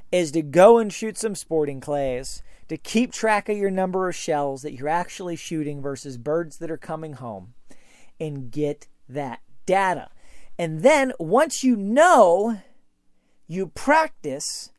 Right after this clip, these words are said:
and you can then measure your improvements. And this is exciting, 'cause if I take somebody out into the woods and they hit one out of ten shots, and then two years later,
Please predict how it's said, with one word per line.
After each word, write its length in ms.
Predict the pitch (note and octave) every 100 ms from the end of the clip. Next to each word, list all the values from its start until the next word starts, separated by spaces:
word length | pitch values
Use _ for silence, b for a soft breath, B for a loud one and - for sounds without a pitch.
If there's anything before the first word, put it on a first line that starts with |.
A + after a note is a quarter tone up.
| _ _ -
and 220 | G3+ G3 F3+
you 300 | D#3+ A3+ B3
can 320 | - A#3+ F#3+
then 400 | F#3+ F3 E3+ F#3+
measure 440 | B3+ C4 F3 F#3
your 280 | D#3 D#3 D3+
improvements. 960 | C#3 B2+ - E3 - B2 - - - - b b
And 180 | G3 A3
this 240 | A4+ -
is 160 | A4 D4+
exciting, 640 | A#3+ - - F3+ E3 C#3 - - _ b b b b -
'cause 140 | G#3
if 80 | A#3
I 160 | -
take 300 | F#4 - C#4+
somebody 520 | - C4 A#3 B3+ B3 A#3
out 200 | A3 A3
into 180 | G#3+
the 80 | E3+
woods 560 | E3 F3+ G3 E3+ - - - _ - - - - - -
and 180 | - G#3
they 160 | D#4+ F4+
hit 220 | C4+ C#4
one 260 | E3+ G#3 G#3
out 160 | G3+
of 120 | F#3
ten 260 | - F3+ F3
shots, 640 | E3 E3+ D3 D3+ - - - - - - b b b b b
and 160 | A3
then 160 | A#3+ C4
two 240 | - F4+ F#4+
years 280 | D4 C#4+ G#3
later, 460 | G#3 A3+ A#3 A3